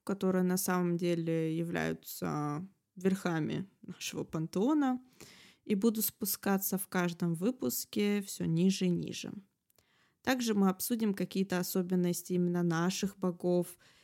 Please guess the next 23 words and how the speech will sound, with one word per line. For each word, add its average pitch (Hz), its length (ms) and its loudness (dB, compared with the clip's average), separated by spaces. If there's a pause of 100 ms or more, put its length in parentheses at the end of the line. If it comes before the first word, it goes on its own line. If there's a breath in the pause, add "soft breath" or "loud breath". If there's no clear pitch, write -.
(140 soft breath)
и 185 120 -2
то, 180 160 0
какие 175 320 -4
традиции, 175 560 -2
ритуалы 175 500 2
сохранились 170 760 -2
до 170 120 -2
наших 160 500 -4
дней. 165 400 -4 (640 soft breath)
Вы 196 100 -4
удивитесь, 214 640 0
когда 165 300 -2
узнаете, 175 640 0
что - 240 -2
многие 170 340 0
вещи, 190 420 0
которые 165 460 -2
мы 165 540 -2 (180)
неосознанно 185 960 2 (260)
говорим, 156 600 -2
или 160 300 -4
традиции, 180 680 0
ритуалы, 190 680 0